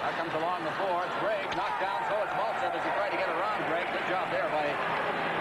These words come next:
Gregg as Maltsev tried to circle him on the play. Now Randy Gregg turning in his own end. Ahead at center ice, Zupancic. Zupancic hooked as he tried to get the pass over to Maltsev, uh, to, uh, Dalbies. Canada still with that puck. Now Anderson over to Zupancic. He's over the line.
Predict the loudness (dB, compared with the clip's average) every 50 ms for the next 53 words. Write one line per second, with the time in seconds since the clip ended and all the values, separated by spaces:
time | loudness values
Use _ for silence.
0 | 0 0 0 0 0 2 2 2 2 2 2 2 2 2 0 0 0 0 0 0
1 | 0 0 0 0 2 2 2 2 2 0 0 0 0 0 0 0 0 0 0 0
2 | 0 0 0 0 0 0 0 0 0 0 0 0 0 0 0 0 0 0 0 0
3 | 0 0 0 0 -2 0 0 2 2 2 0 0 0 0 0 0 0 0 0 0
4 | 0 0 2 2 2 2 2 2 0 0 0 -2 -2 -2 -2 -2 -2 -2 -2 -2
5 | -2 -2 -2 -2 0 0 0 0 0 0 0 -2 -2 -2 -2 0 0 0 0 0
6 | 0 -2 -2 -2 -4 -2 -2 -2 -2 -2 -2 -2 -2 -2 -2 -2 -2 0 0 0
7 | 0 0 -2 -2 -2 -2 0 0 -2 -2 0 -2 -2 -2 -2 -2 0 0 0 0
8 | 0 -2 -2 -2 -2 -2 0 0 0 0 0 0 0 0 0 0 0 0 2 0
9 | 0 0 0 -2 0 0 0 0 0 0 0 0 2 2 2 2 2 2 2 2
10 | 0 0 -2 -2 -2 -2 -2 -2 -2 -2 -2 0 0 0 0 0 0 0 0 0
11 | 0 2 2 2 2 0 0 0 0 0 0 0 0 0 0 0 0 0 0 0
12 | 0 2 2 2 0 0 0 0 0 0 0 0 0 0 0 0 0 0 0 0
13 | 0 0 0 0 0 0 0 2 0 0 0 0 0 0 0 0